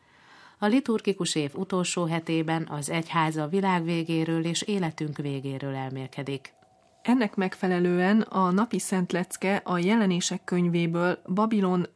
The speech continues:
Speaker 2: pusztulásáról, a gonoszság hatalmának végéről szól.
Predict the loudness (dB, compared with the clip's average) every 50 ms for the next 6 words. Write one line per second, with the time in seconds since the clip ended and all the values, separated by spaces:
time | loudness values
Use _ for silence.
0 | -12 _ -6 -6 -6 -6 -4 -2 0 0 0 0 -2 -2 -2 -2 -2 0 0 0
1 | -2 -2 -4 -8 -14 -20 -10 -4 0 0 2 4 4 2 2 2 0 -2 -2 0
2 | 0 0 0 -2 -2 -2 2 2 4 4 4 4 2 2 2 2 0 0 0 0
3 | 2 4 4 4 2 0 -4 -6 -8 -8 -8 -8 -8 -8 -8 -8 -8 -8 -8 -10